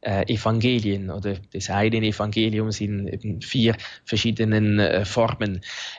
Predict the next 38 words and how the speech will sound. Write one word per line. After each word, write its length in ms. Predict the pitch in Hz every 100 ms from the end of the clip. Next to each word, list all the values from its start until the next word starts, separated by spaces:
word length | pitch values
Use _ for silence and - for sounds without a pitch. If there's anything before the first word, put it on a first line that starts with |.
| -
Äh, 280 | - 101 101 104 - _ -
da, 300 | - - 127 -
und 180 | 127 127
die, 240 | 123 120
äh, 140 | 117
Kirchenväter, 1080 | 113 - 170 - 135 - 120 104 123 - 220 220 - - _
äh, 340 | - 104 107 -
sind 340 | - 139 -
noch, 320 | 127 123 -
äh, 340 | 123 117 113 110
wie 160 | 123
so, 580 | 123 120 113 113 110 98 - -
in 220 | - 120
der 100 | 110
Schweiz 340 | - 110 113 -
sagt 180 | 110
man, 160 | 110 107
die, 140 | 107
die 200 | 101 107
Crème 340 | - - 113 131
de 120 | 127
la 100 | 120
Crème, 500 | 117 - 107 98 104
also 480 | - 107 101 104 101 - -
so 180 | - 113
das 220 | 107 101
Sahnehäubchen 1000 | 113 117 143 113 113 107 - - 101 101 98 -
auf 500 | 104 101 104 107 -
diesem 300 | 107 107 104
fünften 500 | 139 135 - 107 104
Evangelium. 680 | 107 110 107 113 101 95
Das 180 | 110 107
heißt, 360 | 123 143 - - - - -
äh, 260 | - 107 104 104
die 160 | 117 113
Autorität 680 | 117 117 127 110 139 170 135
der 80 |
Kirchenväter 840 | - 160 - 175 - 107 123 120